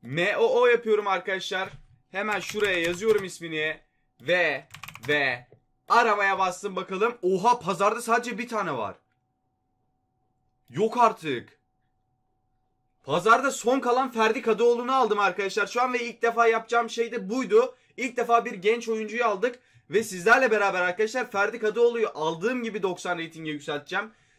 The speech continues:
Hızı da iyi olması lazım bu adamın. Normalde kanat kartı olması lazım ama M O O kartı var. Tabii bizim dizilişimize daha çok uyuyor ama yani bilmiyorum, garip geldi bana şu an ama bayağı bir yükseltmeye çalışacağım şu an Ferdi Kadıoğlu'nu. Tam doksan rating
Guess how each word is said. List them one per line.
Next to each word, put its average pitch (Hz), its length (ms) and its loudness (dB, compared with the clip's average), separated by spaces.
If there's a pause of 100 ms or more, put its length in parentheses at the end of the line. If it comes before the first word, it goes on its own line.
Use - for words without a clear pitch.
(160)
Hızı 196 360 -6
da 262 80 2
iyi 180 280 -2
olması 254 400 0
lazım 202 320 0
bu 202 60 0
adamın. 233 280 -2
Normalde 240 400 -4
kanat 208 300 -8
kartı 180 280 -6
olması 151 280 -8
lazım 160 240 -6
ama 233 140 -10
M 156 200 -4
O 170 240 -2
O 214 60 -4
kartı 156 300 -8
var. 190 140 -6
Tabii 151 200 -12
bizim 165 240 -12
dizilişimize 156 520 -14
daha 170 140 -2
çok 156 180 -16
uyuyor 135 240 -6
ama 214 300 -6 (460)
yani 160 260 -6
bilmiyorum, 190 400 -4
garip 156 260 -2
geldi 175 280 -6
bana 156 140 -6
şu 190 160 -6
an 220 60 -4
ama 226 360 -4
bayağı 135 360 -2
bir 127 60 -14
yükseltmeye 123 420 -12
çalışacağım 120 320 -14
şu 117 120 -12
an 110 60 -12
Ferdi 110 260 -10
Kadıoğlu'nu. 113 540 -8 (920)
Tam 247 420 2 (280)
doksan 226 480 2
rating 247 380 -4